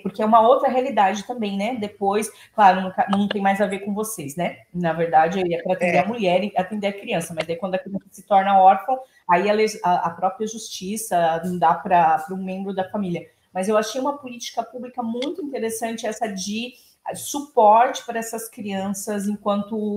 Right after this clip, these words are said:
Speaker 1: alguém da família tem que receber depois.
Speaker 2: Assim, um suporte financeiro, a gente não,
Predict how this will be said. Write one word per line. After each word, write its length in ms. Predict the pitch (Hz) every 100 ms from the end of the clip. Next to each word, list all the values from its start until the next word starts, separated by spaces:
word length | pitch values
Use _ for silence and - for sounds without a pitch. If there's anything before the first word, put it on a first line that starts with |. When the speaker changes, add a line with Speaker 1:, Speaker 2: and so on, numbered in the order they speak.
| 208
Speaker 1:
alguém 380 | 190 185 202 208
da 80 | 208
família 340 | 202 190 196
tem 140 | 202
que 100 | 190
receber 400 | 190 190 - 180
depois. 640 | 175 190 - 117 - - _ _ _ _ _ _ _ _ - - -
Speaker 2:
Assim, 540 | 196 196 - 190 185 _ - - _
um 160 | 214 226
suporte 640 | - 214 202 202 214 240
financeiro, 1120 | 233 220 208 196 - 196 196 240 262 247 214
a 120 | 202 196
gente 400 | 190 202 - 226
não, 200 | 233